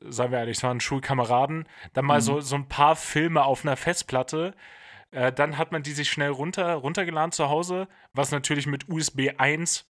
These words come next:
Speaker 1: sechs Jahre gedauert hat. Und dann musste man
Speaker 2: Mhm.
Speaker 1: die danach wieder mitbringen. Und da waren dann solche Schrottfilme drauf, die man natürlich mehrfach geguckt hat, weil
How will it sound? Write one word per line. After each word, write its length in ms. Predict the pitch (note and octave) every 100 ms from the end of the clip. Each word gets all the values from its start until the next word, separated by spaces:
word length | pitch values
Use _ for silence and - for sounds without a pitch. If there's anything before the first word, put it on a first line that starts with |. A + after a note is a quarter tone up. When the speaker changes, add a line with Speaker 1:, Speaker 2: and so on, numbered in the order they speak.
| -
Speaker 1:
sechs 400 | G2 B2 E3 -
Jahre 340 | C#3 E3 D3
gedauert 380 | B2 A#2+ B2+ C3+
hat. 220 | D#3+ - - -
Und 80 | -
dann 80 | C#3
musste 240 | D#3 -
man 140 | D#3 C#3+
Speaker 2:
Mhm. 20 |
Speaker 1:
die 80 | D3
danach 320 | C#3 D3+ -
wieder 140 | C#3
mitbringen. 440 | C3+ D3 - C#3 C#3
Und 60 | C3+
da 120 | D3
waren 100 | E3+
dann 120 | D3
solche 260 | C#3 C3+ B2+
Schrottfilme 580 | - D#3 - - B2
drauf, 400 | A#2+ A#2+ C#3+ F3 - - - -
die 40 |
man 140 | C#3+ D3
natürlich 440 | C#3 - C#3 C3
mehrfach 460 | A#2+ D3 F#3+ C3+ -
geguckt 380 | B2 C#3 C#3
hat, 160 | D3 A#2+
weil 320 | B2 C3 B2